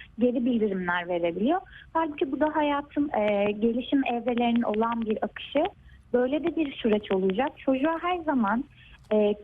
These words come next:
kapalı uçlu yerine açık uçlu sorular sorarak, e, duygu ve düşünce, e, odaklı sorular sorarak ya da yaşadığı bir olay üzerinden,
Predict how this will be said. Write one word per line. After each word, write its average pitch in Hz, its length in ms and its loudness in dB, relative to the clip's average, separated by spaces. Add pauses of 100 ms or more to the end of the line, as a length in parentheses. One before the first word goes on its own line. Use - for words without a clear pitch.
kapalı 320 400 -2
uçlu 302 580 0
yerine 254 400 0
açık - 260 -6
uçlu 294 300 -4
sorular 220 560 0
sorarak, 190 520 -2 (460)
e, 220 340 2 (100)
duygu 269 340 2
ve 320 160 -2
düşünce, 277 540 0 (640)
e, 208 300 2
odaklı 226 420 -2
sorular 208 500 0
sorarak 180 360 -2 (100)
ya 233 120 -2
da 277 60 4
yaşadığı 262 580 0
bir 311 100 0
olay 277 280 0
üzerinden, 220 720 -2